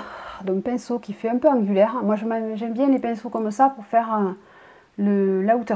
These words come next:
V. Voilà, c'est pas mal. Euh, ensuite, ça c'est un pinceau pour appliquer, ben, pareil, l'anti-cerne. Donc, c'est un pinceau plat. Après, euh, c'est comme le pinceau pour mettre le...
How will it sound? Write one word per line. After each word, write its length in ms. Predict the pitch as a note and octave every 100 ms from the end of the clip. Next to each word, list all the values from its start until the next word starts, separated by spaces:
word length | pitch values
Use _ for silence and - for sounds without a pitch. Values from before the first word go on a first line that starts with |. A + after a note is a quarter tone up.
| F#3+
V. 160 | A#3 - _ _ - _
Voilà, 280 | - D#3 F#3 -
c'est 220 | - -
pas 160 | B3 G#3
mal. 240 | F3+ A3 C4 - - - - - _ -
Euh, 240 | G3 G3 G3+ -
ensuite, 580 | C#4 C4 - B3+ - F#3 - - - - - _ _ _ - - -
ça 160 | - B3+
c'est 260 | C4 A3+ A#3
un 100 | A#3
pinceau 520 | A#3+ A#3+ - C4 C4 - - - _ _ _
pour 160 | C#4 D#4
appliquer, 560 | C4+ C4+ A#3 - B3+ A#3+
ben, 280 | G3 F#3+
pareil, 300 | G3 G#3 G#3+
l'anti-cerne. 680 | C4+ C4 C4 G#3+ F#3+ G3 C4+ A#3
Donc, 160 | F#3+
c'est 160 | G3 -
un 60 | G3+
pinceau 320 | D4 C4+ G#3
plat. 220 | G#3 G#3 - - - -
Après, 400 | - - B3+ B3+
euh, 380 | F#3+ F3+ F3 F3
c'est 180 | E3+ G3+
comme 260 | B3 A#3+
le 140 | G#3+ F#3+
pinceau 380 | F#3+ F#3+ - A3+
pour 240 | - -
mettre 380 | G3+ G#3 - E3+
le... 440 | E3 D3+ D3 E3